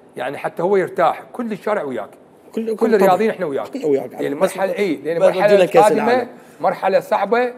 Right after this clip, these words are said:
Speaker 2: لا، بالعكس.
Speaker 1: يراد تركيز بها أكثر.
Speaker 2: تركيز
Speaker 1: حتى
Speaker 2: وتضافر
Speaker 1: اللاعبين.
Speaker 2: جهود.
Speaker 1: حتى موضوع الانضباط اللاعبين بالفندق، موضوع يعني هذا إحنا نعاني به، كل بطولة نعاني به. يعني هذا الموضوع حساس كلش، يعني إحنا شفناه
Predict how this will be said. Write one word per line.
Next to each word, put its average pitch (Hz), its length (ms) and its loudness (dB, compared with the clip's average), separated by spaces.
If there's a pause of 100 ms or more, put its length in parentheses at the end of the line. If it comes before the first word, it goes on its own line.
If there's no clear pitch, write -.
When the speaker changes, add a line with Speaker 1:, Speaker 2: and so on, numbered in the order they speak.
(100)
Speaker 2:
لا، 123 80 -12
بالعكس. 143 260 -4
Speaker 1:
يراد 214 260 2
تركيز 190 420 -4
بها 196 240 0
أكثر. - 140 -2
Speaker 2:
تركيز 175 340 -4
Speaker 1:
حتى 175 240 0
Speaker 2:
وتضافر 214 160 4
Speaker 1:
اللاعبين. 151 380 2
Speaker 2:
جهود. 202 200 -4 (260)
Speaker 1:
حتى 190 300 -4
موضوع 175 400 2
الانضباط 156 580 -2
اللاعبين 127 560 -4 (840)
بالفندق، 143 540 -4 (120)
موضوع 147 420 -2
يعني 143 260 -4
هذا 160 180 0
إحنا 156 200 -4
نعاني 143 460 -4
به، 139 240 -8
كل 196 100 -4
بطولة 190 280 -6
نعاني 147 300 -8
به. 113 140 -18 (500)
يعني 127 220 -10
هذا 196 180 -4
الموضوع 185 440 0
حساس - 580 -6
كلش، 143 360 -10
يعني 123 140 -16
إحنا 160 180 -10
شفناه 151 440 -10